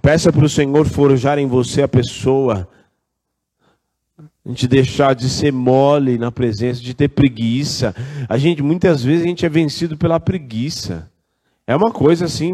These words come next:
até, dá até vergonha falar que muitos cristãos são vencidos pela preguiça.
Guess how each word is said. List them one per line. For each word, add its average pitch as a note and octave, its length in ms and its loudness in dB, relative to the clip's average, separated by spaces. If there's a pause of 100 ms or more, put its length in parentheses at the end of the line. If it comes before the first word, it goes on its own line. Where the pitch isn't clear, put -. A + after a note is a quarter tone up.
(140)
até, F3+ 880 -2 (320)
dá C#3 140 0
até D#3 240 2
vergonha F3+ 560 2
falar D#3 400 -2
que - 140 -6
muitos C#3 280 -2
cristãos D3+ 460 2
são D#3 120 -4
vencidos D3 480 -4
pela D3+ 200 -4
preguiça. C#3 640 -6